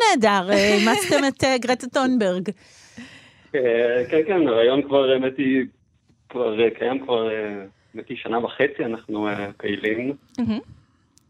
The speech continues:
Speaker 2: אה, והרעיון הוא לא רק פיקניקים, גם פיקניקים, אבל, אה, כל מי שבאמת, אה, מחפש איזושהי חלופה יותר סביבתית.
Speaker 1: מה?
Speaker 2: ל-
Speaker 1: אז ספר לנו מה אומר הרעיון.
Speaker 2: אה, האמת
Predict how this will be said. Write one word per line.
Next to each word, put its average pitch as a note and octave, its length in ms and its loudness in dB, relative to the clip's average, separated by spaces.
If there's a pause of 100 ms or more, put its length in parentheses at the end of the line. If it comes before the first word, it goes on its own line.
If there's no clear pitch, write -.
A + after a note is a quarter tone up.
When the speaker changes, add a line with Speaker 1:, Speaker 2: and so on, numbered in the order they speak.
(120)
Speaker 2:
אה, B2+ 360 4
והרעיון B2+ 280 0
הוא C#3 100 -2
לא C#3+ 220 2
רק C#3+ 280 2
פיקניקים, A#2+ 440 -10
גם D#3 200 -2
פיקניקים, B2+ 500 -8
אבל, C3 260 -4
אה, C3 200 -2
כל C#3 160 -8
מי C#3 140 -6
שבאמת, B2+ 560 -8
אה, A#2 160 -2
מחפש A2+ 360 -10
איזושהי - 260 -18
חלופה A2 280 -4
יותר G#2+ 200 -4 (100)
סביבתית. G#2+ 460 -6 (760)
Speaker 1:
מה? A3+ 320 0 (420)
Speaker 2:
ל- G3 60 -8 (160)
Speaker 1:
אז B3+ 120 -2
ספר A3+ 300 -2
לנו G#3+ 180 -2
מה F3+ 160 0
אומר E3+ 240 -2
הרעיון. D#3+ 460 -4 (1120)
Speaker 2:
אה, C3 200 4
האמת C#3 200 -2